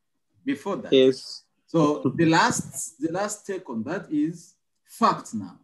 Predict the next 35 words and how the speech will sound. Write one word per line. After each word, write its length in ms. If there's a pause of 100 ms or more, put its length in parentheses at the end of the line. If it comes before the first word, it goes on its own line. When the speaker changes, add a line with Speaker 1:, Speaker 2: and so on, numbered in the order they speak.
(140)
Speaker 1:
Let's 180
speak 240
fact. 480 (640)
Speaker 2:
Yeah. 180 (260)
Speaker 1:
Vaccine 400
will 120 (120)
kill 140
us, 720
and 240
some 560 (220)
videos 680
are 420 (580)
passing 520
in 140
the, 360 (280)
the 180
social 360
media 460
and 120
stuff. 300 (180)
We're 240
getting 420
call 260
and 120
stuff. 340 (480)
And 160
I, 160 (100)
I 120
say, 180
Okay, 480 (140)
just 240
let's 260
see 280
the 180
fact. 460